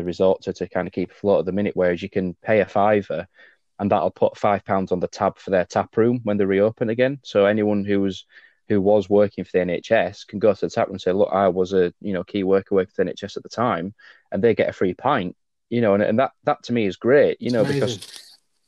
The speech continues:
Speaker 1: I, I don't think we can thank these people enough for what they're doing, you know, you know, as much as we can, you know, and this is not belittling anything by any stretch of the means, you know, the applause on a Thursday night and things like that.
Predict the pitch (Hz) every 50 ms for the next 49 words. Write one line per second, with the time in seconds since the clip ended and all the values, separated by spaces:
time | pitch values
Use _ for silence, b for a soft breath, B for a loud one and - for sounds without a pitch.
0 | - - 117 131 135 - - 113 127 143 143 131 131 123 - - 131 127 117 -
1 | - 113 117 120 - - 104 98 - - 123 123 117 107 - - 101 101 - -
2 | 110 98 95 - 101 92 92 107 117 107 - - _ _ - 92 101 98 - -
3 | 92 - 110 113 117 107 90 85 90 - - 110 113 110 104 98 92 - _ _
4 | _ _ _ - 113 110 107 101 98 101 - 120 113 - - 113 101 110 101 -
5 | 113 104 104 101 98 - 113 110 107 101 98 92 - 104 107 107 98 113 - -
6 | 110 113 - - 98 101 104 - - 92 87 92 101 101 98 - 90 85 92 95
7 | 95 95 - - - - 101 101 101 101 92 98 98 95 87 - 92 92 - -
8 | 113 113 110 110 110 101 110 101 92 - - 98 95 92 - - 92 95 98 101
9 | - - 101 - 101 92 90 92 90 69 104 98 90 78